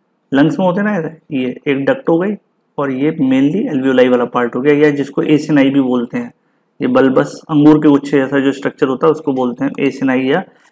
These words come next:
alveoli। Each acinus is formed by small group of cell which surround the central globular cavity। The central cavity of each acinus is continued with the lumen of duct। The fine duct draining each acinus is called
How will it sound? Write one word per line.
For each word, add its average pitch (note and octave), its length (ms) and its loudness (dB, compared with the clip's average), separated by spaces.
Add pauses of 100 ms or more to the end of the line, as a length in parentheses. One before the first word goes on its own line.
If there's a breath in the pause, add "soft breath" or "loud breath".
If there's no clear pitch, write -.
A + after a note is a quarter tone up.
(160)
alveoli। B2 420 0 (520 loud breath)
Each A#3 280 6
acinus F#3+ 520 2
is F#3 100 0
formed E3 380 -2
by E3+ 160 4
small E3+ 380 -2
group D#3+ 200 2
of D3+ 100 4 (140)
cell D#3 220 2
which E3+ 160 -4
surround D3+ 460 0
the F3 60 0 (120)
central C#3+ 420 2
globular C#3 420 4 (120)
cavity। A#2+ 340 -2 (580 loud breath)
The D3+ 160 2
central F3 420 2
cavity F3+ 380 2
of F#3+ 80 -6
each F#3 240 -2
acinus F3 520 -2
is E3+ 80 -6 (120)
continued E3 480 0
with C#3+ 180 0
the F3 100 4
lumen D3+ 420 2
of F3+ 140 0
duct। B2+ 440 -6 (800)
The D#3+ 140 4 (200)
fine F#3+ 340 6
duct F#3+ 340 -2 (840)
draining E3 420 6
each F#3+ 420 0
acinus E3 440 2
is E3+ 180 -4 (140)
called D#3+ 220 4